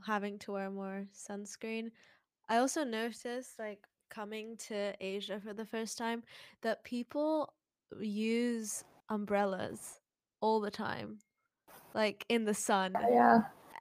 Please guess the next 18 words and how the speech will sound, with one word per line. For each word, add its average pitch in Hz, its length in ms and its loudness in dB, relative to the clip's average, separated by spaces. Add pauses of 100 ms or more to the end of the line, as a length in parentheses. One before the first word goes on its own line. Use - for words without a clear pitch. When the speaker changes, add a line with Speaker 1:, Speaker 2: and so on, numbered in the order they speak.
Speaker 1:
And, 220 460 0 (600)
y-, 233 160 -2
like, 233 220 0
you 254 80 0
can't 254 400 4 (240)
go 226 140 2
outside 208 520 2
without 185 520 0 (120)
seeing 202 500 -2
a 190 80 0
woman 185 640 -4 (420)
not 208 300 2
having 190 260 -2
an 185 60 -6
umbrella 185 400 -4
over 185 120 -6
her - 200 -6
head 202 400 -6